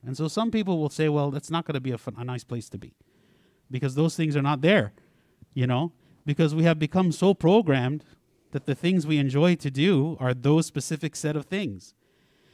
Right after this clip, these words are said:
But here in this moment where the body dies and the spirit becomes separated from the body,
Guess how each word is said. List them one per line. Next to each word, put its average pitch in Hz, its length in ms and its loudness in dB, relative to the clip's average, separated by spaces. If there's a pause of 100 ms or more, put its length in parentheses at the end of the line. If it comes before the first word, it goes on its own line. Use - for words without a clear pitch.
(420)
But 156 140 -6
here 240 280 2
in 151 180 2
this 185 220 -4
moment 143 580 -2 (600)
where 135 240 -2
the 127 100 -6
body 135 600 0 (260)
dies 110 680 -6 (220)
and 123 140 -4
the 120 80 -2
spirit 156 440 -2
becomes 131 360 -6
separated 131 500 -4
from 113 180 -10
the 110 80 -8
body, 107 400 -10